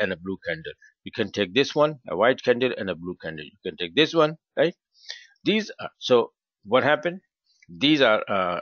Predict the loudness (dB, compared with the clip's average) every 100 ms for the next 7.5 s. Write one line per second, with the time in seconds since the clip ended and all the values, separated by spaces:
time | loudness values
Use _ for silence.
0 | -6 2 2 2 0 0 2 4 4 4
1 | 4 4 4 2 0 _ _ _ _ _
2 | -8 2 2 2 -2 -14 -6 -6 -2 2
3 | 4 2 -6 -18 -20 -20 -20 -20 -18 -2
4 | 0 0 -4 -6 0 2 2 -2 2 4
5 | 4 2 -2 2 4 6 4 2 -2 0
6 | 0 4 4 4 0 0 2 2 0 -6
7 | -2 0 0 0